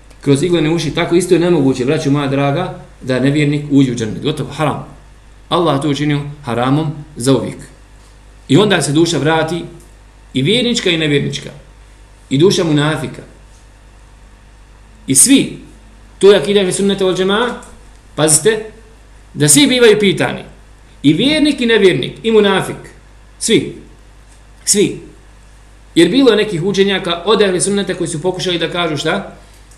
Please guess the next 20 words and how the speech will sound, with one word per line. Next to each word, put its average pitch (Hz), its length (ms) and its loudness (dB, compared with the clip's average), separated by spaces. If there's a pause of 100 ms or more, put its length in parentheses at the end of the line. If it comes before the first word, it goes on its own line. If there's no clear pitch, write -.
(440)
Da 156 160 2 (300)
nevjernik 185 580 2 (840)
neće 190 240 0
biti 165 180 -4
pitan 170 260 -2
jer 165 120 -2
nema 175 340 -2 (480)
koristi 165 380 2
od - 80 -8
toga. - 220 -10 (1200)
Nema 160 220 -2
fajde. 170 340 -2 (220)
Znamo 151 320 -2
se 143 120 -4
već 160 300 -6
šta? 151 320 -8 (360)
Mjesto. 120 360 -4
Što 135 100 -10
nije 151 140 -6
tačno. 147 260 -10